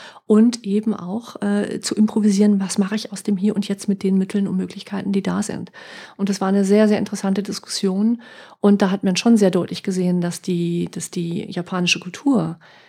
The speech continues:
äh, sehr viel einlädt, äh, wesentlich resilienter und widerstandsfähiger in dem Moment mit der Situation umzugehen, obwohl so viele Tausende von Menschen verstorben sind.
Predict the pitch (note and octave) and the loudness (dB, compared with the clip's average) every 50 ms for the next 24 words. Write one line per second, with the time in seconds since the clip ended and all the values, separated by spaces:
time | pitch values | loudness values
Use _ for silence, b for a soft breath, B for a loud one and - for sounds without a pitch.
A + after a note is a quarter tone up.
0 | b b _ - F#3 E3+ F3 - - - - F3+ F3+ F#3 G3+ A3 A#3+ A#3 - A3 | b b _ -6 -6 -6 -6 -8 -12 -12 -10 -4 0 2 4 4 2 0 -2 -4
1 | - - F3+ F#3+ A3 A#3 A#3 G#3 E3+ D#3+ D#3 D#3 D#3 - - - - _ _ _ | -2 0 2 4 6 6 6 6 4 2 0 -2 -4 -6 -10 -10 -10 _ _ _
2 | _ _ _ _ - F3 E3+ E3+ E3 F3 G3+ G#3 G3+ G3+ G3 - - F#3 F#3 F#3 | _ _ _ _ -6 -4 -4 -2 2 4 4 4 4 2 -2 -2 -2 -2 0 2
3 | F3 F3 G3 A3 A3 G#3+ F#3+ E3+ D#3 E3 - G3+ G#3+ G#3+ G3+ - F#3+ F3+ F3+ - | 4 4 4 2 2 0 -2 -4 -4 -4 0 2 2 2 2 0 -2 -4 -2 -2
4 | F#3 F3 F3 F3 - - - F3 F3+ F3+ F3+ F3 E3+ E3+ E3+ - F3 F3 F3+ E3 | -2 -2 -2 -2 -2 -2 0 0 2 2 2 2 2 0 0 -2 -2 -2 -2 -2
5 | E3 F3 - - E3+ - - F3 E3+ - F#3 G#3 G#3+ - G3+ - E3+ E3 E3+ E3 | -2 -4 -4 -4 -6 -4 -2 -2 -2 0 0 0 2 0 0 0 0 0 0 -2
6 | E3+ - - F#3 F3+ F3+ F3 - A3 G#3 - G3+ F#3 F3 - - E3+ F3 F3+ F#3+ | -4 -6 -4 -4 -2 -2 0 0 0 0 0 -2 -2 -2 -2 -4 -2 0 0 0
7 | F3 - F3 E3+ E3+ E3+ F3 - - F3 - - E3 - F#3+ G#3 A#3+ A#3 F3 D#3 | -2 -2 -2 -2 -2 -2 -2 -2 -4 -4 -4 -6 -4 -2 -2 0 2 0 0 0
8 | - D#3 D#3+ F3+ | -2 -6 -8 -8